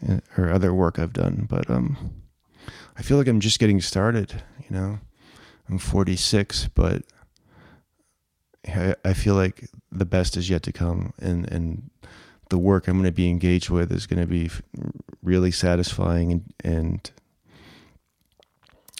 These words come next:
and awesome. And I look forward to that. I can see the light at the end of, of this kind of dark covid era tunnel.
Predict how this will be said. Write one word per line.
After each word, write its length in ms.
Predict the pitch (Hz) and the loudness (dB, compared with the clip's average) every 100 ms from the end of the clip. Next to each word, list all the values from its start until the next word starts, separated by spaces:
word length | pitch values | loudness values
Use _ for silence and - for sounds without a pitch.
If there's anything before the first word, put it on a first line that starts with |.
| - _ | -20 _
and 120 | 82 | 0
awesome. 600 | 82 87 - - 90 98 - - | 2 0 -2 -8 -10 -14 -18 -18
And 380 | - - - 113 - | -8 -6 -4 -8 -8
I 60 | 87 | -4
look 220 | 95 - | -4 -4
forward 240 | 95 82 | -4 -4
to 80 | - | -4
that. 260 | 85 50 - - | -6 -6 -8 -12
I 40 | |
can 120 | - 78 | -8 -6
see 240 | - 107 | -4 0
the 80 | 95 | 2
light 320 | 87 87 85 | 2 -2 -4
at 60 | - | -10
the 120 | 82 | -6
end 100 | 80 | -4
of, 100 | 80 - | -4 -10
of 100 | 80 | -12
this 280 | 76 - - - - | -8 -8 -10 -16 -12
kind 160 | - | -8
of 160 | - - | -8 0
dark 380 | 85 85 - - | 2 2 0 -2
covid 420 | - 107 90 87 | 6 6 6 4
era 320 | 80 90 80 | 4 4 2
tunnel. 500 | - 92 90 80 90 | 0 0 0 -2 -6